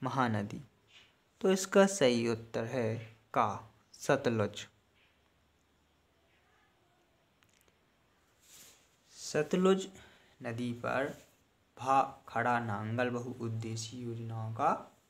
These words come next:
निर्माण हुआ। हीराकुंड बांध किस नदी पर बना है? हीराकुंड बांध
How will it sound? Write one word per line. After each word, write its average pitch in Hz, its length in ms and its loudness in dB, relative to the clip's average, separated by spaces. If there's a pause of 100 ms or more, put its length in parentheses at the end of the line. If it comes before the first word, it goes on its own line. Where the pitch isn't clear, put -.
(140)
निर्माण 113 460 -4 (360)
हुआ। 110 300 -10 (4000)
हीराकुंड 165 880 8
बांध 131 500 4 (500)
किस 196 240 6
नदी 127 360 0
पर 127 340 -4 (180)
बना 123 300 -2
है? - 320 -12 (2750)
हीराकुंड 127 1200 0
बांध 120 440 -2